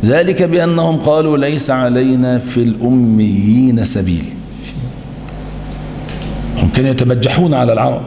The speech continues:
بأنهم أميون، وأنهم هم أولى بالفضل ولا لا؟ ولذلك حسدوا، حسدوا النبي صلوات الله وسلامه عليه ولا لا؟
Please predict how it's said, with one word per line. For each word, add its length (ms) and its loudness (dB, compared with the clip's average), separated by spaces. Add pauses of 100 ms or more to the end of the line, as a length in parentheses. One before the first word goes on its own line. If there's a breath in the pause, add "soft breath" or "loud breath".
(140)
بأنهم 400 2 (100)
أميون، 420 2 (1000)
وأنهم 320 4
هم 220 2
أولى 240 2
بالفضل 400 0
ولا 220 2
لا؟ 180 -2 (120)
ولذلك 340 0
حسدوا، 540 0
حسدوا 380 -2
النبي 380 2
صلوات 400 0
الله 180 2
وسلامه 360 0
عليه 200 2
ولا 180 0
لا؟ 140 -2